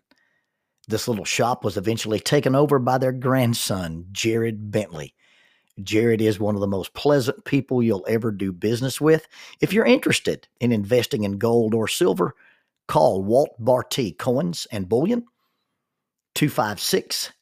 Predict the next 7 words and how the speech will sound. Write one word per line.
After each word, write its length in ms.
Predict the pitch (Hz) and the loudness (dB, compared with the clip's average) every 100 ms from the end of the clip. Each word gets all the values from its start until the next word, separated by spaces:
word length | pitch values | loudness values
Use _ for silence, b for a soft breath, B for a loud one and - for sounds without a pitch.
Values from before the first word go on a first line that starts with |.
| _ | _
eight 180 | 135 135 - | -2 -2 -2
eight 240 | 120 - - | -4 -4 -2
three, 360 | 139 151 139 | 0 2 0
nine 500 | 120 120 127 120 104 | 0 0 0 -2 -4
zero 560 | 98 95 117 127 113 104 | -6 -6 -2 0 -2 -4
zero 380 | 98 120 107 95 | -4 -2 -2 -4
four, 420 | - 156 156 | -4 -4 -6